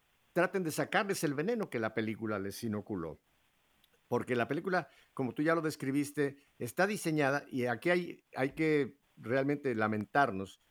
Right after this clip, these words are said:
que una empresa tan, que nació con tan buenas, eh, eh, intenciones que era Disney,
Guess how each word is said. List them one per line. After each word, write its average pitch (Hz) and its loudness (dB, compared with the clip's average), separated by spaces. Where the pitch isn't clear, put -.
que 117 0
una 151 4
empresa 151 0
tan, 104 -2
que 120 0
nació 147 2
con 120 -2
tan 104 0
buenas, 143 2
eh, 101 0
eh, 104 0
intenciones 117 0
que 131 0
era 127 2
Disney, 117 -2